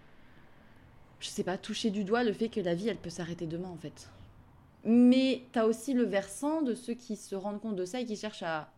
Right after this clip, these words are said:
enchaîner en pensant, en pensant que ça va les, les contenter. Tu vois. J'ai pas la réponse, hein, à tout, je, je, je fais des pistes.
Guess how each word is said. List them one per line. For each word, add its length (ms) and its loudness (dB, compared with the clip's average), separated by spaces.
enchaîner 600 -4
en 80 -6
pensant, 420 -10
en 60 -16
pensant 260 -12
que 80 -14
ça 160 -12
va 140 -12
les, 340 -12
les 100 -16
contenter. 460 -12
Tu 100 -8
vois. 220 -2
J'ai 80 -10
pas 120 8
la 80 8
réponse, 340 2
hein, 80 0
à 80 2
tout, 220 -4
je, 240 2
je, 360 0
je 120 -18
fais 120 -2
des 80 -2
pistes. 380 -8